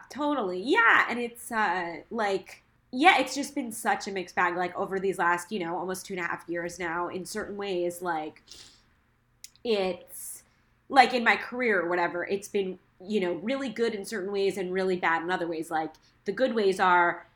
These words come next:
you know, because, like, work has been sparse, there's been all this time to be like, "Okay, go do your passion projects, make the things that you really care about, um, because you have the time for it," in the way that, like, when I've been,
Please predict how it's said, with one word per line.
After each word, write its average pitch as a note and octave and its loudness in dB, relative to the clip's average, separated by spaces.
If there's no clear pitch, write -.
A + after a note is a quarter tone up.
you C#4+ 4
know, F#3+ 4
because, A3 2
like, F#3 2
work G3 -2
has G#3 -4
been F#3+ -6
sparse, F3 0
there's G3+ -2
been A3 0
all A3 4
this F#3 -2
time F#3 2
to - -10
be E3+ -2
like, - -8
"Okay, G3+ -2
go G#3+ 0
do A3+ -6
your G#3+ -2
passion F#3+ -2
projects, D#3+ -4
make F3+ -4
the G3+ -6
things F#3 -6
that F#3+ -2
you F3 -4
really F3 -2
care E3+ -4
about, D#3+ 0
um, E3+ 6
because G#3 -4
you F3+ 0
have E3+ -2
the F3+ -6
time D4+ 4
for G#3+ 0
it," - -2
in F#3 -6
the F#3 0
way F3+ 2
that, F#3+ -2
like, E3 -4
when E3+ 0
I've E3 -6
been, D#3+ -6